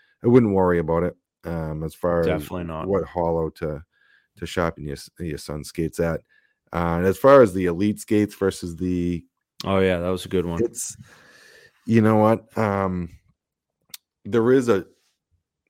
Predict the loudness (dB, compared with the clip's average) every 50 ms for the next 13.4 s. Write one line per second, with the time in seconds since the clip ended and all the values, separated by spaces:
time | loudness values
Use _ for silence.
0 | _ _ -6 -6 -6 -4 -4 -2 0 2 0 0 2 4 4 4 4 4 2 0
1 | -4 -20 -14 -10 -8 -8 -8 -8 -2 2 2 2 2 0 -4 -8 -2 2 2 2
2 | 2 2 -2 -8 -8 -10 -10 -12 _ -14 -8 -4 -4 -4 -4 -6 -10 -16 -20 -20
3 | -20 _ _ _ _ _ _ _ _ _ _ _ _ _ _ -12 -10 -8 -8 -8
4 | -8 -10 -12 -10 -10 -12 -12 -12 -14 -16 -10 -8 -6 -6 -6 -8 -8 -12 -10 -6
5 | 0 2 2 2 4 2 2 0 0 -2 -2 -2 0 0 -2 -4 -6 -6 -4 -4
6 | -4 -4 -6 -6 -6 -4 -4 -4 -4 -6 -8 -12 _ _ _ _ _ _ _ _
7 | _ -8 -6 -6 -6 -4 -6 -8 -4 -4 -4 -4 -4 -6 -8 -4 -2 -2 -2 -2
8 | -2 -6 -6 -6 -6 -6 -4 -2 0 0 0 0 -2 -6 -12 -14 _ -12 -10 -8
9 | -8 -8 -8 -8 -8 -8 -10 -12 -16 _ _ _ _ _ _ _ _ _ _ _
10 | -10 -6 -6 -4 -4 -4 -6 -8 -10 -10 -10 -10 -8 -8 -8 -8 -10 -12 -12 -14
11 | -14 -14 -12 -12 -10 -10 -8 -10 -10 -12 -14 -10 -10 -10 -10 -10 -10 -10 -8 -8
12 | -6 -6 -8 -8 -12 -10 -6 -6 -6 -6 -8 -10 -8 -8 -8 -6 -6 -8 -6 -4
13 | -4 -2 -2 -2 0 0 0 -2